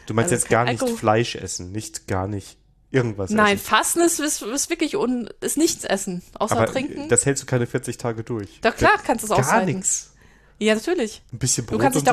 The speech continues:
Speaker 2: darauf
Speaker 1: darfst du schon
Speaker 2: vorbereiten.
Speaker 1: noch essen.
Speaker 2: Nein, also es gibt halt, äh, ähm,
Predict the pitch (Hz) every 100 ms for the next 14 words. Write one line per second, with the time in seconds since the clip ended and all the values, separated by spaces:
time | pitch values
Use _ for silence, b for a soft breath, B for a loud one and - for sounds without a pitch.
0 | 247 247 349 226 196 120 104 101 - 95
1 | - b b b b b b b 208 247
2 | 302 370 330 - 220 269 240 - _ _
3 | - 208 - 285 - 381 330 330 226 269
4 | 262 262 240 - - 233 240 240 240 240